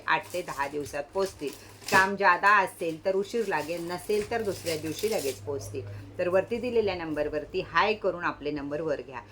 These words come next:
बरं, नुसते स्क्रीनशॉट पाठवू नका, सगळ्यात शेवट तुमची यादी पाठवा की "ताई, आम-, आम्ही एवढे पैसे पे केलेले आहेत, या या गोष्टी आम्हाला हव्या आहेत, हा आमचा पत्ता."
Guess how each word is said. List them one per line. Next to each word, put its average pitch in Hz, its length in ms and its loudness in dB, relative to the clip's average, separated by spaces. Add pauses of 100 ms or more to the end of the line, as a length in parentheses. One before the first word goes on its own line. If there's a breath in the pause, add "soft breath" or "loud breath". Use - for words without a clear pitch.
(160 loud breath)
बरं, 202 180 6
नुसते 226 340 2
स्क्रीनशॉट 233 640 2
पाठवू 196 400 2
नका, 156 340 -4
सगळ्यात 190 460 0
शेवट 208 300 2 (100)
तुमची 220 320 -4
यादी 190 400 2
पाठवा - 500 -2 (380 loud breath)
की 214 180 -2
"ताई, 202 180 6
आम-, 202 180 2 (200)
आम्ही 202 260 2
एवढे 220 220 -2
पैसे 202 360 0
पे 190 180 -4
केलेले 190 380 0
आहेत, 190 340 2
या 190 220 2
या 175 140 0
गोष्टी 190 360 -2
आम्हाला 165 340 -2
हव्या 170 260 2
आहेत, 196 160 -2
हा 190 80 4
आमचा 165 380 2
पत्ता." - 380 0